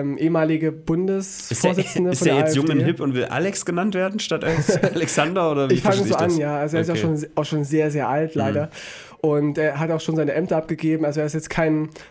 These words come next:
Speaker 2: Bundesvorstand mehr. Er ist jetzt nur noch Mitglied und sitzt ganz vorne im Bundestag. Jedenfalls wurde seine Im-, Immunität aberkannt
Speaker 1: Mhm.
Speaker 2: und es wird wegen Steuerhinterziehung ermittelt.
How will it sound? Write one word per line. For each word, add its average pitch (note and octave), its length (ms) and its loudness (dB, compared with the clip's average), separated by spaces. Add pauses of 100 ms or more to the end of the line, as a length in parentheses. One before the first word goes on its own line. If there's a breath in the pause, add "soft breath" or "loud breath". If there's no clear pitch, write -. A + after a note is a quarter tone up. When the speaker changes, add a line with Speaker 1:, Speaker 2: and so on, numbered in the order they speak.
(100)
Speaker 2:
Bundesvorstand G3 920 0
mehr. F3 300 0
Er D3+ 180 0
ist E3+ 80 -6
jetzt - 240 -6
nur E3 140 0
noch E3 200 0 (520)
Mitglied F3 640 -2
und D#3 60 0
sitzt D#3+ 200 -4
ganz D#3 240 -2
vorne D#3+ 260 0
im D#3+ 80 0
Bundestag. D#3 680 -2 (500 loud breath)
Jedenfalls F3+ 640 0
wurde F3+ 140 0
seine F3 180 2
Im-, E3 220 -2
Immunität F3 520 2
aberkannt D#3 540 -4 (180)
Speaker 1:
Mhm. G2+ 320 -8
Speaker 2:
und E3 460 2 (100)
es D#3+ 220 -2
wird F#3 200 -2 (200)
wegen E3 240 2
Steuerhinterziehung D#3+ 720 0
ermittelt. D3 480 -4